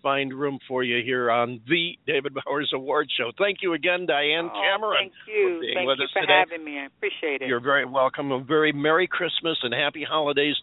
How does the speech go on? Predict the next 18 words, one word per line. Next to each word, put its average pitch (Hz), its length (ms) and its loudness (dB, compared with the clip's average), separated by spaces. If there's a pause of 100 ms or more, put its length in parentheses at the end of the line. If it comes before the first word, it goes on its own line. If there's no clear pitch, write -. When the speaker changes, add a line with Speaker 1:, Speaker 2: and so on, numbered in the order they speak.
Speaker 1:
to 135 60 -8
you 143 320 0 (280)
and 127 300 -4 (100)
your 147 320 0
family. 123 500 2 (300)
And 123 300 -2
now, 160 240 4
ladies 160 340 0
and 143 80 -10
gentlemen, 151 480 2 (460)
this - 260 2
is 143 300 2 (380)
Oh 156 180 2
Holy 165 380 2
Night 147 300 0 (920)
by 120 140 -4
Diane 117 540 0
Cameron. 107 420 -4